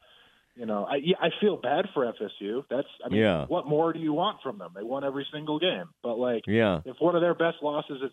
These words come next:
Speaker 1: L S U, I mean, Alabama, that's their, like, third best win. Uh, so, you know, I, you know, it, it, it, it was an impossible decision, and I think that the committee looked at it and said, "All right, which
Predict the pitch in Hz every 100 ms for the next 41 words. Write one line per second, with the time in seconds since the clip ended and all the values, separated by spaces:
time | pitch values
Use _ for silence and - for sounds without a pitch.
0 | - 147 143 - - 160 131 120 113 117
1 | 110 107 - _ - 139 156 143 151 147
2 | 143 123 127 - 127 117 113 104 95 92
3 | 85 - _ 104 113 151 - 147 156 -
4 | - 151 165 196 202 _ _ _ _ -
5 | 101 101 101 95 - - 117 110 107 101
6 | - _ - - 139 165 131 120 127 -
7 | - - - 156 156 196 190 226 220 -
8 | 202 190 220 202 175 160 196 185 - 160
9 | 156 - 156 156 117 - 127 143 170 175
10 | 180 117 117 113 113 - 110 117 135 127
11 | - 120 110 - _ _ - 131 147 147
12 | 143 131 160 151 143 131 123 - 123 113
13 | - 143 139 110 104 165